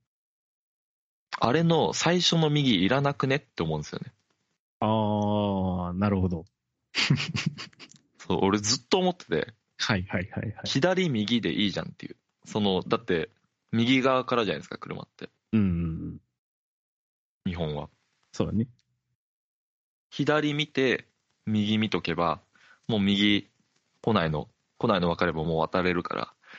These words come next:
Speaker 1: 最初の右の意味って何なのっていう。それ、何なんですか？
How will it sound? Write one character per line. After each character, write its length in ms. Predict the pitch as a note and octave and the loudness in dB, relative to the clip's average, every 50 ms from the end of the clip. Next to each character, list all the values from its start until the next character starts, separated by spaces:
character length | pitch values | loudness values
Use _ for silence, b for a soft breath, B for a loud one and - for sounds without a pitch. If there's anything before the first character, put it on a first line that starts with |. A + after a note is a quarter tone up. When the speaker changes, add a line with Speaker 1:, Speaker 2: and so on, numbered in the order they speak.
| B B B B | B B B B
Speaker 1:
最 280 | - - D3 C#3+ D3 | -4 0 0 2 2
初 160 | C#3+ - D3 | 2 2 2
の 120 | C3+ C3 B2+ | 2 2 2
右 300 | B2+ B2 A#2+ A#2+ B2 A#2+ | 2 4 4 4 4 4
の 100 | A#2 A#2 | 4 4
意 80 | A#2 | 4
味 100 | A#2 G#2+ | 2 0
っ 40 | F2 | 0
て 120 | - - E2 | -2 -2 -2
何 220 | E2+ F2 F2 F2 | 0 0 0 0
な 100 | E2 D#2+ | -2 -2
の 120 | D#2 E2+ | 0 -2
っ 60 | G2+ - - _ _ | -2 -4 -8 _ _
て 80 | - D#2+ | -4 -2
い 100 | D#2+ E2+ | -2 -2
う。 220 | - - - B2 - _ _ B B B B B B B B B | -4 -6 -8 -14 -18 _ _ B B B B B B B B B
そ 160 | - - A2+ | -6 -4 0
れ、 340 | A2 G#2+ G2+ G2 G2 - - _ _ _ _ _ _ - _ _ _ _ _ _ _ _ _ _ _ _ _ _ _ _ _ _ _ _ _ _ _ _ _ _ _ _ _ _ _ _ _ b b b b b b _ _ _ | 2 2 2 2 0 -2 -4 _ _ _ _ _ _ -20 _ _ _ _ _ _ _ _ _ _ _ _ _ _ _ _ _ _ _ _ _ _ _ _ _ _ _ _ _ _ _ _ _ b b b b b b _ _ _
何 140 | - G#2 G2+ | 0 0 2
な 80 | F2 D2+ | 0 0
ん 20 | D2 | -2
で 20 | |
す 80 | - - | -4 -8
か？ 160 | - - | -12 -12